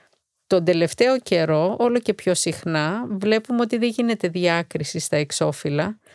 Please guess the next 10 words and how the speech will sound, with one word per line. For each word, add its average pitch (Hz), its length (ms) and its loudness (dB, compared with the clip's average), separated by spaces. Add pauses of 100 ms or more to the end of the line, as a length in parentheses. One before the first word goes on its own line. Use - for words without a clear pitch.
(320)
αλλά 175 280 2
αναφέρονται 175 920 2
ο 185 80 0
συγγραφέας 170 1040 0
ή 175 240 -2
η 175 60 0
συγγραφέας 160 640 0
και - 100 -6
ο 165 40 0
εικονογράφος 151 960 -2